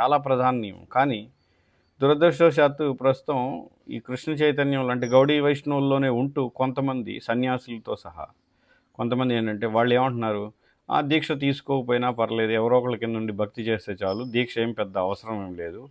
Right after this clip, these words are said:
ఎందుకంటే హరినామానికి, హరే కృష్ణ మంత్రానికి దీక్ష అవసరం అని ఎవరు చెప్పారని?" కొన్ని వాదనలు వినిపిస్తున్నారు. కానీ ఇక్కడ రూప గోస్వామి, సనాతన గోస్వామి ఏం చెప్తున్నారు? ఖచ్చితంగా దీక్ష అనేది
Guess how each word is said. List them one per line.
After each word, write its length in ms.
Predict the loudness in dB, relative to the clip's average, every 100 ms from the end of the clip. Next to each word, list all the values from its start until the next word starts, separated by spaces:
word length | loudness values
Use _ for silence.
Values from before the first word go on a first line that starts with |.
| _ _ _ -4
ఎందుకంటే 420 | -4 -2 0 2
హరినామానికి, 800 | 4 4 4 4 2 0 -4 -4
హరే 260 | -2 0 -2
కృష్ణ 260 | -6 -10
మంత్రానికి 500 | -6 -6 -4 -6 -6
దీక్ష 280 | -6 -8 -4
అవసరం 340 | -4 -4 -6 -8
అని 100 | -6
ఎవరు 220 | -8 -8
చెప్పారని?" 720 | -12 -6 -6 -6 -8 -14 -18 _ _ _ _ _
కొన్ని 220 | 0 2
వాదనలు 460 | 8 8 8 4 4
వినిపిస్తున్నారు. 640 | 2 2 -2 -2 -4 -6 2
కానీ 220 | 2 4
ఇక్కడ 440 | 2 4 4 2 -6 _ _ _ _ _ -4
రూప 200 | -2 2
గోస్వామి, 500 | 0 2 0 0 0
సనాతన 440 | 0 0 0 0
గోస్వామి 400 | 0 0 0 0
ఏం 100 | -2
చెప్తున్నారు? 420 | -4 -4 -4 -4
ఖచ్చితంగా 600 | -2 -4 -2 -6 0 0
దీక్ష 340 | 2 -4 -4 -4
అనేది 440 | -4 -4 -6